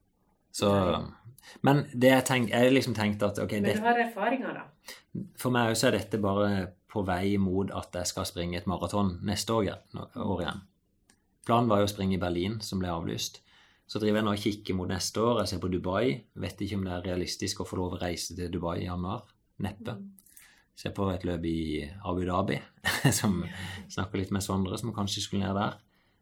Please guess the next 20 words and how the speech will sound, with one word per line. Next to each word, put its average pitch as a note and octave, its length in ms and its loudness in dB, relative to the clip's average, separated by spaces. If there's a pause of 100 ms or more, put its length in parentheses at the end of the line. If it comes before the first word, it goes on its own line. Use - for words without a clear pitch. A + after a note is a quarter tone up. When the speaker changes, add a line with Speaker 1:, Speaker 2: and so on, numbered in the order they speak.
(160)
Speaker 1:
Eh, F2+ 460 -2 (340)
men A2 140 2
jeg - 80 4
må G#2+ 80 2 (180)
på B2 80 6
et G#2 80 6
vis G2 160 0
bare F2+ 160 0
prøve G2 160 0
å G2 80 -6
finne G2 320 2
noe G#2+ 160 2
som - 240 -6
er F#2+ 80 0
nært F2+ 320 -2
nok - 240 -6
til F2+ 80 -2
at F#2+ 160 -4
jeg - 80 -6
kan F2 220 -2